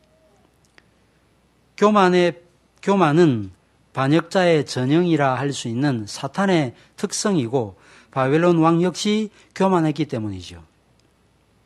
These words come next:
자, 그러면 바벨론 왕의 교만은 어떤 교만이었는가? 바벨론 왕의 교만을 볼 수 있는 대목은 다니엘서 사 장에 나타나는데, 바벨론 왕 느부갓네살이 했던 말에서 나타납니다.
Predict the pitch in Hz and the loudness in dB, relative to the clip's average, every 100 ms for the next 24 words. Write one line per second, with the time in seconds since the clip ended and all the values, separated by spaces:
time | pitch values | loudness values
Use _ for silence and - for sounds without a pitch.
0 | _ _ _ _ _ _ _ _ _ _ | _ _ _ _ _ _ _ _ _ _
1 | _ _ _ 165 160 214 180 127 143 185 | _ _ _ -4 0 2 2 2 0 2
2 | 180 202 220 175 - 190 165 147 127 127 | 4 4 2 0 0 2 2 2 0 -4
3 | 196 202 202 202 180 151 123 117 117 107 | -2 0 2 2 2 2 0 -2 -2 -6
4 | 92 85 _ _ _ _ _ _ - 143 | -8 -18 _ _ _ _ _ _ 0 2
5 | 170 180 185 185 160 180 165 156 139 - | 4 4 4 4 2 2 2 2 2 2
6 | 127 - 143 131 147 131 143 131 107 - | 2 0 0 0 -2 0 0 0 -2 -10
7 | - _ - 127 131 160 180 175 156 131 | -20 _ -6 -2 0 2 2 0 -2 -4
8 | - 123 147 170 160 131 117 113 120 127 | -4 -4 -2 0 -2 -4 -6 -4 -4 -4
9 | 101 92 _ - _ _ _ _ 127 123 | -6 -14 _ -20 _ _ _ _ -4 0
10 | 151 170 170 165 165 151 120 113 131 160 | 2 2 4 4 2 0 -2 0 0 2
11 | 175 175 170 165 143 156 - 139 117 107 | 0 0 -2 -4 -4 -6 -4 -2 -2 -4
12 | 127 131 156 127 - 98 92 82 | -6 -4 -4 -4 -8 -14 -16 -20